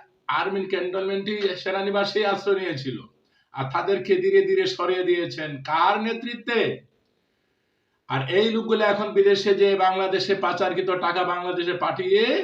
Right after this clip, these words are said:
চুরি, ডাকাতি, আহাজারি করাচ্ছে, আর আপনি বলছেন যদি ঐক্যবদ্ধ না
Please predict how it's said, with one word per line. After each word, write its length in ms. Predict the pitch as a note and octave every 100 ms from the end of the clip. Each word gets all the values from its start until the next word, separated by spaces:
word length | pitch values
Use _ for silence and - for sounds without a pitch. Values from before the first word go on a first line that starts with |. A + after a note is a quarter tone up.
| -
চুরি, 220 | F3 F#3 F#3
ডাকাতি, 440 | F#3 F3 F3+ F3 E3+
আহাজারি 400 | D#3+ E3+ E3+ F3
করাচ্ছে, 480 | D3 D3 D3 C#3+ - - _ _
আর 100 | D3+
আপনি 260 | C#3+ C3 F3
বলছেন 300 | F3 F3 F#3+ E3+
যদি 180 | E3+ E3+
ঐক্যবদ্ধ 500 | D3+ F3+ E3 F3 E3+
না 200 | E3